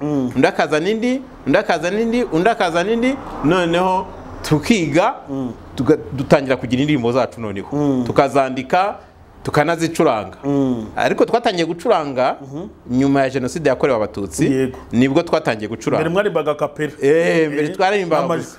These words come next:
Speaker 1: Yego.
Speaker 2: Eh,
Speaker 1: Mhm.
Speaker 2: tuza kugira amahirwe rero, hari umuyobozi wacu w'itorero
Speaker 1: Mm.
Speaker 2: waduhaye inanga
Speaker 1: Mm.
Speaker 2: muri mirongo cyenda na gatatu.
Speaker 1: Mm.
Speaker 2: Aduhaye inanga,
Speaker 1: Mm.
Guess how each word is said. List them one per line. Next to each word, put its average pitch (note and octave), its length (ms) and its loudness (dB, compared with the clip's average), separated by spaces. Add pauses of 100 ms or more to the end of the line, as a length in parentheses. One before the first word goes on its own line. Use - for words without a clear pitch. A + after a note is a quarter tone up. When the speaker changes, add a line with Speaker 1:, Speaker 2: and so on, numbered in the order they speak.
Speaker 1:
Yego. C#3+ 300 -2 (120)
Speaker 2:
Eh, C#3 360 4
Speaker 1:
Mhm. A#3 80 -2
Speaker 2:
tuza D#3+ 220 0
kugira D#3+ 240 0
amahirwe F#3 400 0
rero, F3+ 240 0
hari E3 160 0
umuyobozi C3 880 0
wacu D#3+ 360 0
w'itorero D#3 680 0
Speaker 1:
Mm. C#3 60 -2
Speaker 2:
waduhaye C3 380 0
inanga G#2+ 500 -2 (420)
Speaker 1:
Mm. C#3 100 -2
Speaker 2:
muri C3+ 140 4
mirongo A#2+ 300 0
cyenda B2+ 340 0
na B2 120 -2
gatatu. - 500 -8
Speaker 1:
Mm. C3 380 2 (360)
Speaker 2:
Aduhaye C#3+ 460 2
inanga, C3 640 0
Speaker 1:
Mm. B2+ 380 -4